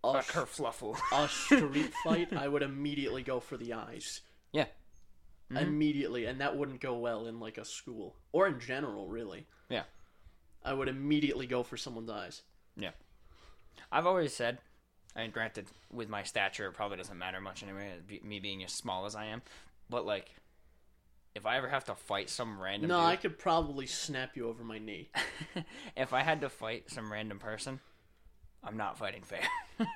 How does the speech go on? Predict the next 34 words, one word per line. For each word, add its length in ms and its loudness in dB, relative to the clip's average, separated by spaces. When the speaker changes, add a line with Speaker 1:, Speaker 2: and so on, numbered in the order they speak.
Speaker 1:
But 140 4
that's 220 4
also, 400 2
you 300 -6
don't 180 0
really 200 -4
have 120 -6
an 80 -6
option. 400 -10
Speaker 2:
What? 260 0
Speaker 1:
Of, 360 -2
like, 260 2
you 80 2
can't, 300 2
like, 180 0
square 560 0
up 200 0
with 120 0
a 140 -2
guy 160 2
who's, 140 -4
like, 160 -6
six-foot-two. 800 -4
Speaker 2:
Yeah. 180 2
Speaker 1:
You'll 140 0
be, 120 0
like, 300 -2
at, 200 -2
like, 280 -6
chest 460 -2
level. 320 -6
Speaker 2:
Well, 100 4
I 80 8
remember, 400 2